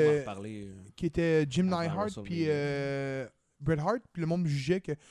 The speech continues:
Speaker 2: je sais que j'ai entendu British Bulldog récemment qui serait sur le point de se faire retourner
Speaker 1: Oui, ben, il
Speaker 2: retourner.
Speaker 1: est, c'est vrai.
Speaker 2: British ?
Speaker 1: Ouais. Davey Boy, euh,
Speaker 2: Eh ben,
Speaker 1: ouais.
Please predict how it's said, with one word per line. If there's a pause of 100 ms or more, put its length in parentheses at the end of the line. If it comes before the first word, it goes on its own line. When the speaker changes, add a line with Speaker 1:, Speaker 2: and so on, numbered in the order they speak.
(260)
Speaker 2:
je
sais
que
j'ai
entendu
British
Bulldog
récemment
qui
serait
sur
le
point
de
se
faire
retourner
Speaker 1:
Oui,
ben,
il
Speaker 2:
retourner.
Speaker 1:
est,
c'est
vrai. (800)
Speaker 2:
British ?
Speaker 1:
Ouais. (1400)
Davey
Boy,
euh,
Speaker 2:
Eh
ben,
Speaker 1:
ouais.